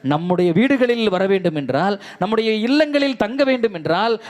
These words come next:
மனத்தாழ்ச்சியோடு இருக்கக்கூடியவர்களுக்கு அன்னை மரியாள் நிச்சயம் வருவார். அன்னை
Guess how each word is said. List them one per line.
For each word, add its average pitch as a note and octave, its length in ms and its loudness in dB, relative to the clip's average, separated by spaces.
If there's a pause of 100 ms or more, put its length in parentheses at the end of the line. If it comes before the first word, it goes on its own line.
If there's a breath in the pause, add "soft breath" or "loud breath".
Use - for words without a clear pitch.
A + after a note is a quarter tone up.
மனத்தாழ்ச்சியோடு D4 1200 2
இருக்கக்கூடியவர்களுக்கு A3+ 1080 2 (200 loud breath)
அன்னை G#3 340 -2
மரியாள் F3 340 0
நிச்சயம் E3+ 400 -4
வருவார். B2 380 -6 (840 soft breath)
அன்னை C4+ 280 2